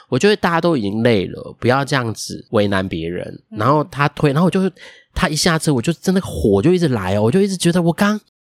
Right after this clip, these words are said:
Speaker 1: 如-，我就觉得我好像，虽然还是说了哦，踢人不对，我没有真的要踢他，
Speaker 2: 嗯。
Speaker 1: 我只是有一种愤怒，就有一种生气，觉得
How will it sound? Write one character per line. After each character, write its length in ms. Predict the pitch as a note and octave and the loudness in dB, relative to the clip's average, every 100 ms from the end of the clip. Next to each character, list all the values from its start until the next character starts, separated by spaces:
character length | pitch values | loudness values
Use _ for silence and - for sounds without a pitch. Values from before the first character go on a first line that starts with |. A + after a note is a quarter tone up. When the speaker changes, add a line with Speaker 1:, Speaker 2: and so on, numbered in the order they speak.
| _ | _
Speaker 1:
如-， 160 | - G#3+ F#3+ | -4 -4 -2
我 80 | |
就 100 | D#3+ | -4
觉 160 | A3 E3+ | -4 0
得 100 | E3+ | 0
我 160 | D3+ C3 | 0 0
好 140 | B2 | 2
像， 260 | F3+ F3+ E3+ _ _ - | 2 0 -6 _ _ -8
虽 260 | - G3+ | 2 4
然 240 | G3 D3 C3+ | 4 0 -2
还 140 | A#2 | -4
是 100 | D#3 | -4
说 240 | C#3+ B2 A#2 | 0 2 4
了 80 | |
哦， 120 | G#2+ G2 | 2 0
踢 200 | - B2+ | 2 2
人 140 | A2+ | 2
不 120 | F2+ | -2
对， 240 | F2+ G#2+ F2+ | 0 0 2
我 140 | F#2+ | 0
没 140 | G2 A#2+ | 2 2
有 120 | A2+ | 2
真 160 | A#2+ | 2
的 80 | A2+ | 2
要 100 | G2+ | 2
踢 200 | G2+ G2+ | 0 -2
他， 140 | F#2+ F#2+ | 0 2
Speaker 2:
嗯。 40 | |
Speaker 1:
我 60 | A2+ | 0
只 160 | A2 | 0
是 60 | B2+ | 2
有 140 | A2 | 2
一 40 | A2 | 2
种 120 | G2 | -2
愤 360 | E2+ - A#2 F#2+ | -2 -2 0 -2
怒， 100 | A2 | -6
就 140 | D3 G#3 | -4 0
有 180 | F#3+ | 2
一 20 | D#3 | 0
种 80 | |
生 380 | A2+ - B2 A#2 | -4 -2 -2 -2
气， 180 | C3+ - | -4 -4
觉 160 | C3 A#2 | -2 -2
得 300 | B2 A2 | 0 -2